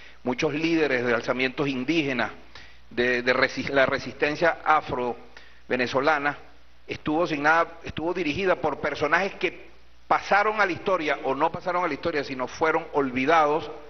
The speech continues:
¿verdad? Acusándolos de ser asaltadores de camino, criminales, delincuentes, ¿verdad? Y justamente esa memoria que está, eh, escondida en la, en los intersticios de nuestro pueblo, en la memoria entrañable de cada uno de,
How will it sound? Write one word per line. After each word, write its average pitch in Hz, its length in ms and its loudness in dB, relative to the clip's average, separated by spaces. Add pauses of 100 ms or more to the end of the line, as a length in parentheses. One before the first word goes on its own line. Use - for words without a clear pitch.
(260)
¿verdad? 127 280 -12 (440)
Acusándolos 156 680 2
de 139 100 2
ser 156 220 2
asaltadores 143 680 4
de 151 100 2
camino, 123 580 0
criminales, 123 760 2
delincuentes, 123 840 -4 (160)
¿verdad? 143 220 -14 (400)
Y 202 340 0 (480)
justamente 170 720 0
esa 196 280 4
memoria 165 520 4
que 135 80 -2
está, 147 720 4
eh, 110 260 -6
escondida 123 720 2
en 113 140 -4
la, 113 300 2 (280)
en 113 80 -8
los 113 100 2
intersticios 135 680 0
de 147 60 2
nuestro 120 300 2
pueblo, 139 340 0
en 120 120 0
la 117 80 6
memoria 143 400 2
entrañable 143 580 2
de 117 140 0
cada 139 220 2
uno 151 260 -2
de, 139 160 0